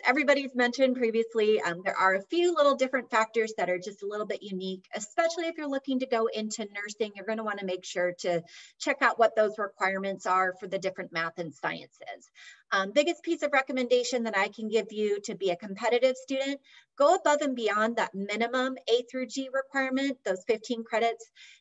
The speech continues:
and really try to see if you can take some more math, some more science, especially if you're looking to go into biology, one of the stem majors,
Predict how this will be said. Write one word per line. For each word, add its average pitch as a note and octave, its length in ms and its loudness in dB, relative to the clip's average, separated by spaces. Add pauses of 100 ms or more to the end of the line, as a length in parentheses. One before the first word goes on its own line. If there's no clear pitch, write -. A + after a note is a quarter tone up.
(100)
and A3 400 0
really A3+ 240 6
try B3+ 160 0
to A#3 100 2
see A3+ 140 -6
if G3+ 80 -4
you G3+ 100 -4
can G3+ 120 -10
take G#3 240 -4
some G#3 180 -6
more F#3+ 220 0
math, F3+ 320 0 (100)
some - 120 -10
more F3+ 200 -2
science, F3 520 -6
especially A#3 520 -4
if C4+ 80 -6
you're A#3+ 140 2
looking G3+ 320 -10
to F#3 80 -8
go F3 320 2
into F3 600 -6
biology, A#3 800 0
one F3 140 -8
of E3 60 -8
the F3 80 -14
stem G#3+ 340 -4
majors, G3 500 -4